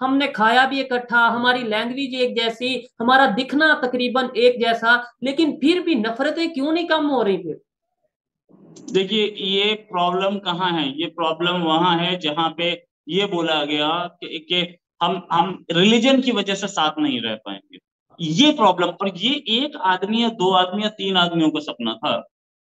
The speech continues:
Speaker 2: ये demand की किसने? पाकिस्तान की डिमांड किसने की? ये सबसे बड़ी चीज है। यूपी और बिहार के मुसलमानों ने, वो यहाँ आज भी रह रहे हैं। जो, जिन्होंने डिमांड नहीं की, वो एक अलग country लेके बैठे हैं।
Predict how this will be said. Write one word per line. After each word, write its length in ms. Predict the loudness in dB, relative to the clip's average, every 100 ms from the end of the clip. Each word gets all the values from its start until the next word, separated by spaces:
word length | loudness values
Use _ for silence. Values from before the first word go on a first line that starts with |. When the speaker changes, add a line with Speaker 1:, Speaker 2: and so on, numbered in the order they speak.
| _ _ _ _ 2
Speaker 2:
ये 80 | 4
demand 520 | 6 6 6 4 2
की 320 | 0 0 2
किसने? 520 | 0 -2 -2 -2 -4 -10 _ _ _
पाकिस्तान 420 | -4 -2 0 2 4
की 120 | 4
डिमांड 320 | 6 4 2
किसने 300 | -4 -4 -4
की? 200 | -4 -6
ये 60 | -4
सबसे 360 | -4 -2 0
बड़ी 220 | 4 4
चीज 320 | 2 0 0 -2
है। 160 | -6 -10 _ _ -20 _ -2
यूपी 420 | 4 6 4 4
और 120 | 2 4
बिहार 280 | 2 4 2
के 100 | 0
मुसलमानों 520 | 0 2 2 2 0
ने, 140 | -4 -8 -14 _ _ _ _ _
वो 240 | -2 2 2
यहाँ 500 | 2 2 2 2 0
आज 80 | -2
भी 120 | -4
रह 160 | -2 -2
रहे 140 | -2
हैं। 180 | -2 -2
जो, 260 | -2 -4
जिन्होंने 380 | -4 -2 -2 -2
डिमांड 400 | -2 -2 -2 -2
नहीं 120 | -6
की, 160 | -6 -6
वो 180 | -2 0
एक 160 | 0
अलग 140 | -4 -6
country 300 | -8 -6 -2
लेके 200 | -2 -2
बैठे 260 | -4 -6
हैं। 120 | -10